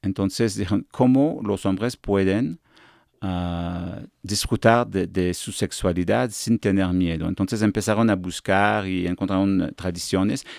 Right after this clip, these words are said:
y empezaron a, también a desarrollar talleres y cursos para apoyar a los hombres. Aunque no sea nuestra misión principal, por supuesto, lo que hacemos es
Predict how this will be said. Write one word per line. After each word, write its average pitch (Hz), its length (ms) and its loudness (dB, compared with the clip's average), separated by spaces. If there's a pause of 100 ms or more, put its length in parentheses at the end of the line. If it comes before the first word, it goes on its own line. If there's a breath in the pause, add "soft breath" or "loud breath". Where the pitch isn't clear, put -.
y 104 60 2
empezaron 104 580 2
a, 95 200 0
también 92 580 2
a 92 120 -2
desarrollar 90 680 0
talleres 87 560 -2
y 82 40 -6
cursos - 480 -4
para 90 480 0
apoyar 95 720 2
a 87 80 -4
los 90 200 -6
hombres. 107 360 -6 (420 loud breath)
Aunque 113 320 4
no 135 120 6
sea 120 200 0
nuestra 110 380 0
misión 110 420 0
principal, 113 600 0
por 104 160 -6
supuesto, 107 600 -2
lo 110 200 2
que 110 100 0
hacemos 101 580 0
es - 160 -6